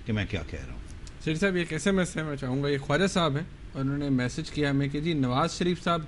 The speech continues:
Speaker 2: कब तक आर्मी और जुडिशरी के कंधे पर चढ़कर गवर्नमेंट में आते रहेंगे?
Speaker 1: देखिए, ये दे-, बस अब तो आवाम बहुत, बहुत शऊर हो चु-, बहुत शऊर आ चुका है आवाम में। बिल्कुल वही इशारा हो रहा है कि एक ज़माने में हम फ़ौज के कंधों पे,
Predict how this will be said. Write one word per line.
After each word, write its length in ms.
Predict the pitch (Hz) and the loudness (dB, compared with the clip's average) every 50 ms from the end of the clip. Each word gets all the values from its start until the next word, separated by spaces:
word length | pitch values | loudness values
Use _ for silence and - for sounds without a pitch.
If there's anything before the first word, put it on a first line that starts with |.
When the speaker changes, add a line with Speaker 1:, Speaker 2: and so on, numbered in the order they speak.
| - | -2
Speaker 2:
कब 120 | - 185 175 - | -2 -2 0 0
तक 120 | - 185 175 - - | 0 -2 -2 0 2
आर्मी 300 | 139 139 147 151 165 175 | 2 4 4 2 0 0
और 80 | 170 | 0
जुडिशरी 460 | 143 127 127 120 120 127 117 131 160 160 | 0 0 0 0 0 0 0 0 0 0
के 120 | 165 160 | 0 0
कंधे 300 | 139 - 147 151 160 170 | 0 -2 -2 0 0 0
पर 160 | 160 165 156 | 0 -2 -2
चढ़कर 300 | 135 147 151 143 151 160 | 0 0 -2 0 0 0
गवर्नमेंट 360 | 135 127 131 127 135 139 139 | 0 2 2 2 4 4 4
में 100 | 139 139 | 4 4
आते 240 | 131 120 113 - 123 | 2 0 0 -2 -2
रहेंगे? 500 | 113 113 107 107 107 - - - - - - - - - - - - - - - - | -2 -2 -2 -4 -8 -10 -12 -12 -12 -14 -14 -14 -14 -14 -14 -14 -14 -14 -14 -4 0
Speaker 1:
देखिए, 500 | - 117 120 151 165 165 - - - 180 | 2 6 8 8 8 8 6 4 4 6
ये 320 | 170 156 147 147 143 139 131 | 6 8 8 8 6 6 6
दे-, 140 | 113 135 - | 4 2 0
बस 400 | 139 135 156 151 - - - 151 | 0 0 2 2 0 0 0 0
अब 120 | 135 123 - - | 0 0 0 -2
तो 60 | 147 | -2
आवाम 500 | 131 120 113 117 117 117 117 117 107 95 90 - - - - - - - - - | 0 0 0 2 2 2 2 2 2 0 -4 -8 -12 -14 -16 -16 -16 -14 -6 -2
बहुत, 400 | 107 107 127 113 135 127 - - - - - 117 107 - - - | 0 2 2 4 4 2 0 -2 -8 -10 -10 -10 -8 -8 -6 -2
बहुत 420 | 117 117 131 117 120 147 135 - | 0 2 4 4 4 4 4 2
शऊर 340 | - - 107 90 92 87 73 | 0 -2 0 0 0 0 -2
हो 100 | 80 80 | -2 -6
चु-, 140 | - - - 120 | -8 -6 -2 2
बहुत 280 | 147 175 170 165 131 | 4 6 6 4 4
शऊर 220 | - 120 95 87 82 | 2 -2 -4 -4 -4
आ 100 | 80 73 | -8 -10
चुका 240 | - - - 85 | -10 -12 -10 -10
है 60 | 85 78 | -10 -10
आवाम 240 | 76 78 78 78 | -10 -8 -8 -6
में। 240 | 87 117 156 175 151 - - - - - 214 | -4 -2 -2 -2 -4 -6 -10 -14 -12 -2 4
बिल्कुल 340 | 180 208 269 277 277 294 285 | 6 8 8 8 6 4 4
वही 280 | 233 226 214 208 202 180 | 6 8 8 8 6 4
इशारा 280 | 143 127 123 113 107 | 0 -4 -4 -4 -4
हो 180 | 104 87 82 78 | -4 -4 -4 -6
रहा 100 | 78 85 | -8 -8
है 80 | 87 - - - - - - - - | -10 -12 -14 -16 -16 -16 -16 -8 0
कि 200 | - 156 156 156 | 2 4 4 6
एक 80 | 151 131 | 4 4
ज़माने 420 | 123 139 143 143 143 147 151 151 | 4 2 2 2 2 2 2 2
में 140 | 147 147 143 | 2 2 2
हम 260 | 139 139 139 135 120 104 - - - - - - | 2 2 2 2 0 0 -4 -10 -16 -14 -6 0
फ़ौज 240 | - 123 131 131 120 | 2 4 4 4 4
के 120 | - 151 | 2 0
कंधों 340 | 131 - 127 127 123 123 113 | 0 2 2 4 4 4 4
पे, 200 | 95 117 104 104 | 2 2 0 0